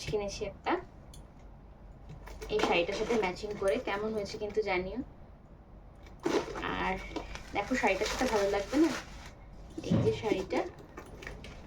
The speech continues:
এই যে একটু ম্যাচিংয়ের তো দরকার, একটা পার্টি ওয়্যার শাড়ি পরলে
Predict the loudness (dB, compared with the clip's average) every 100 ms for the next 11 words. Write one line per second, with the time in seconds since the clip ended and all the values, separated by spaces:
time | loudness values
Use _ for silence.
0 | -14 -14 -14 -14 -14 -14 -12 -8 -6 -4
1 | -4 -4 -4 -6 -8 2 6 6 4 4
2 | 6 6 6 8 6 4 0 -2 -10 -10
3 | -8 -8 -10 -4 -2 2 4 4 8 10
4 | 10 6 2 2 0 -2 -2